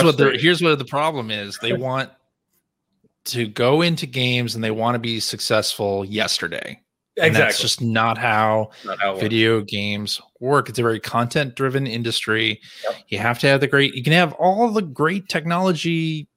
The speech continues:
Speaker 1: money can buy, whatever. Doesn't matter. And if you don't have that great content, and f-, for some people it's exclusive content, for others it's just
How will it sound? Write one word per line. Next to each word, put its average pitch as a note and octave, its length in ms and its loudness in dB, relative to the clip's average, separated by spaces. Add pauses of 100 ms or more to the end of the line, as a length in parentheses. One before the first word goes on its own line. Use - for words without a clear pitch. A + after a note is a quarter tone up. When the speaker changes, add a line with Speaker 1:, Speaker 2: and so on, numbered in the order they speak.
(300)
Speaker 1:
money E3+ 200 4
can E3+ 180 2
buy, A#2 300 6
whatever. A#2 560 2 (440)
Doesn't C3+ 280 -2
matter. C3+ 400 2
And A2 220 -4
if - 120 -14
you A2+ 60 -8
don't A2+ 220 -4
have B2 200 -2
that A2+ 180 0
great A2 220 -4
content, G#2 680 -6
and G#2+ 320 0
f-, - 140 -20 (540)
for A2 220 4
some D#3 260 2
people C#3+ 300 0
it's A2+ 300 -2
exclusive - 640 -6
content, D#3+ 500 -2
for A2 160 -4
others A2+ 320 0
it's G2+ 140 -10
just - 300 -2